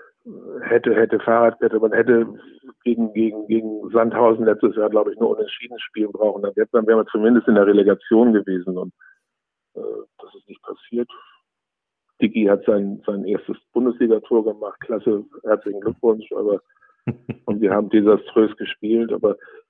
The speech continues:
Speaker 1: jetzt, diese, dieses Mal war es ja jetzt auch trotz Horst Rubesch und, und, und, und dem, also dem Trainerwechsel, äh, ja, es, es war, man, man, man wusste es ja im Voraus, es war nicht, war nicht der letzte Spieltag, sondern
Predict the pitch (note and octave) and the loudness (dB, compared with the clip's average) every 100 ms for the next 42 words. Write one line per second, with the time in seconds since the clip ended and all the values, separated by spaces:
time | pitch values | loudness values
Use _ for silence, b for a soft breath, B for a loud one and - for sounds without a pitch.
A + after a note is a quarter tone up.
0 | - A#2 - - - A#2 A2+ A#2 A2+ A#2 | -4 -4 -4 -8 -2 0 0 -2 -4 -4
1 | A2 A2+ G#2+ G#2 G#2 G2+ G#2+ G2 - - | -2 -2 -2 -2 -6 -4 -4 -4 -8 -10
2 | G2+ - _ _ _ _ _ - - _ | -10 -10 _ _ _ _ _ -18 -18 _
3 | - G2+ - - A#2 G2+ - G2+ G#2 A2 | -4 -4 -4 -4 -4 -4 -4 -4 0 0
4 | G2+ - - F#3+ G3 F#2 F#2+ - F#2 F#2+ | 0 -8 -10 -10 -10 -10 -8 -8 -6 -8
5 | G2 G2+ F#2+ F#2 F#2 F#2 - G#2 G#2 G2+ | -8 -6 -6 -6 -10 -10 -4 -2 -2 -4
6 | G2 - F#2+ b b b b b b b | -8 -6 -6 b b b b b b b
7 | _ G2 G2 G2 F#2+ F#2 - _ - A2+ | _ -6 -4 -6 -10 -14 -20 _ -8 -6
8 | A2+ G2 F#2+ - - - _ G#2+ G#1 - | -4 -6 -10 -20 -20 -20 _ -2 -2 -4
9 | G#2 G#2+ A2+ A2+ B2+ A2+ A#2+ A#2+ B2+ C3 | -4 -2 -2 -2 -2 0 0 0 -2 0
10 | A2+ G#2 - A2+ A2+ G2 G2 - G#2 G#2 | 0 -2 2 4 4 2 0 2 2 2
11 | G2 G2+ G2 - F#2 F#2+ - - - G2 | 0 -2 -2 -2 -4 -4 -12 -16 -12 -12
12 | - - - F2+ | -12 -12 -10 -10